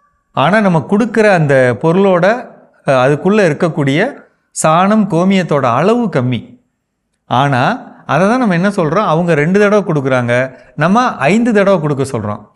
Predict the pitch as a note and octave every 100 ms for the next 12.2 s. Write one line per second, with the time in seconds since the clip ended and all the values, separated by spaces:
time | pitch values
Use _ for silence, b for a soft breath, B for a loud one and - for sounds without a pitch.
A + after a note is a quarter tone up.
0 | _ _ - C#3 C3 C3 C#3 A#3+ C4 G#3
1 | F#3 G3 A3 B3+ - D3+ D3 A#2+ D3+ F3
2 | F#3+ F3+ D#3+ D#3 D3+ C#3 A#2 B2+ G#2 -
3 | b b b D#3 E3 E3+ E3 C#3+ C#3+ C3
4 | B2+ G3 C4 - E3+ C3+ C3 F#3 D4 -
5 | _ - D3+ E3 A#3+ G#3 C#3 F3+ F#3+ F#3
6 | C#3 B2+ C3+ A#2+ C3+ C#3 A#2+ D3 A3+ D#3
7 | D3 - B B B C#3 F#3+ E3+ C3 C3+
8 | E3+ G#3 G3 D3+ C#3 C3 B2 C#3 G#3 D3+
9 | B2 A2+ C#3 C#3 B2+ A2 - A#2 G2+ B
10 | B B G#2+ C#3 G#3 B3 A#3 A#3 A#3 C#3
11 | D3 D3 C3+ C3 A#2+ C3 C#3 B2 G2+ A2
12 | B2+ C3